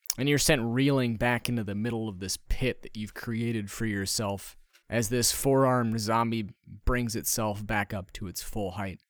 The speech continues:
Kreki, you see your two friends, each engaged in solo combat,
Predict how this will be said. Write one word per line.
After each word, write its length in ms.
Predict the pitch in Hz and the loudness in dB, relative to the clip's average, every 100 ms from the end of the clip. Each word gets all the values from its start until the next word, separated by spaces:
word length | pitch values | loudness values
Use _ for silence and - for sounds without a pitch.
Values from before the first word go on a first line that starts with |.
| _ _ _ _ | _ _ _ _
Kreki, 340 | - 165 156 131 | 4 6 6 4
you 140 | 135 | 4
see 200 | - 165 | 6 4
your 200 | 147 135 | 4 2
two 500 | - - 147 139 131 | 2 4 6 6 2
friends, 880 | - - 131 123 104 98 95 - - - _ _ _ _ _ _ _ _ _ _ _ - | 0 0 2 2 0 -2 -4 -4 -6 -14 _ _ _ _ _ _ _ _ _ _ _ -4
each 280 | 143 - - | -2 0 0
engaged 720 | 135 120 131 123 117 113 - | -2 2 4 4 0 -6 -4
in 440 | 120 117 101 87 - _ _ _ _ _ _ _ _ _ | -2 -2 -2 -6 -12 _ _ _ _ _ _ _ _ _
solo 580 | - - 143 139 135 120 | -2 4 4 6 6 4
combat, 680 | - 131 123 117 98 90 | 2 2 4 2 0 -4